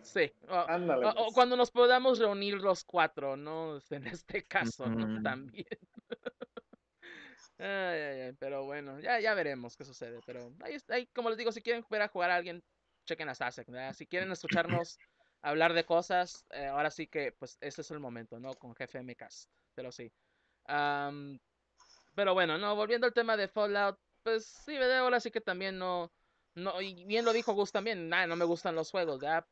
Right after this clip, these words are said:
Speaker 1: Y a mí tampoco, no te creas que, que, ay, pues os digo, no soy muy fan de Fallout, ¿no? Tampoco.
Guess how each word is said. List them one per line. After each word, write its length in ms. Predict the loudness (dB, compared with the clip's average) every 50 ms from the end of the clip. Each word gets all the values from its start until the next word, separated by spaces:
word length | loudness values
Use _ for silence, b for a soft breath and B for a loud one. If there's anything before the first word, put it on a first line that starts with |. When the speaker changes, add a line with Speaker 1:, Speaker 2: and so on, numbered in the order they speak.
| _ _
Speaker 1:
Y 60 | -8
a 60 | -6
mí 120 | -6 -4
tampoco, 380 | -4 -4 -2 -2 -6 -4 -2 -2
no 120 | -4 -2
te 100 | -2 -4
creas 200 | -2 -2 -2 -2
que, 240 | -2 -2 -2 -2 -2 -2
que, 120 | -4 -6 -4
ay, 220 | -4 -4 -4 -4 -8
pues 140 | _ -6 -2
os 160 | -2 -2 -2
digo, 140 | -2 -4 -4
no 100 | -4 -6
soy 140 | -8 -8 -10
muy 100 | -10 -8
fan 180 | -8 -8 -6 -6
de 100 | -8 -4
Fallout, 340 | -4 -4 -4 -4 -6 -8
¿no? 120 | -10 -14 -14
Tampoco. 460 | -14 -14 -10 -10 -10 -10 -10 -18